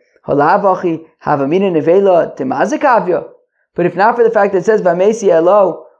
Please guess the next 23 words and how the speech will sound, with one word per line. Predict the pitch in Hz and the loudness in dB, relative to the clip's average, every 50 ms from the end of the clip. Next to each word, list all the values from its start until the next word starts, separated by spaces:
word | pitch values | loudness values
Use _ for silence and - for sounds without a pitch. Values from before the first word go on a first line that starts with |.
| _ _ - | _ _ -6
we | 165 165 | -4 -2
would | 156 180 202 | 0 2 2
have | 214 190 - | 0 0 -2
thought | - - 185 202 202 190 170 - - - _ _ _ _ _ _ _ _ _ - | 0 0 2 2 2 0 0 -4 -10 -20 _ _ _ _ _ _ _ _ _ -8
that | 156 151 170 160 156 143 120 120 | -2 0 0 2 0 -2 -2 -2
the | 147 160 | -2 -2
carcass | 160 160 180 180 196 202 196 - - 180 185 175 175 - | 0 0 0 0 0 -2 -4 -6 -2 -2 -2 -2 -2 -4
would | 170 175 151 | -6 -6 -2
go | - 180 180 190 | 0 2 2 2
to | 180 170 160 - - | 2 2 0 0 -4
Reuven, | - 135 175 240 247 202 220 202 180 160 156 - - _ _ _ _ _ _ _ - | -4 -4 -2 -2 0 0 0 0 -2 -4 -6 -10 -16 _ _ _ _ _ _ _ -8
and | - 156 160 | -4 -2 -2
then | 156 165 | 0 0
Reuven | 196 208 190 202 190 | 0 -2 -2 -2 -2
would | 180 180 | 0 0
have | 170 175 170 | 0 0 -2
to | - 165 | -4 -4
pay | - 175 | -4 -4
Shimon | 160 - 196 185 190 180 | -2 -2 -2 -4 -4 -6
for | - 175 | -6 -4
his | 175 160 | -4 -4
entire | 156 156 160 175 165 175 175 | -6 -6 -2 -2 0 2 2
animal. | 165 170 190 214 220 202 180 151 - - - | 2 2 0 0 0 -2 -2 -4 -4 -8 -18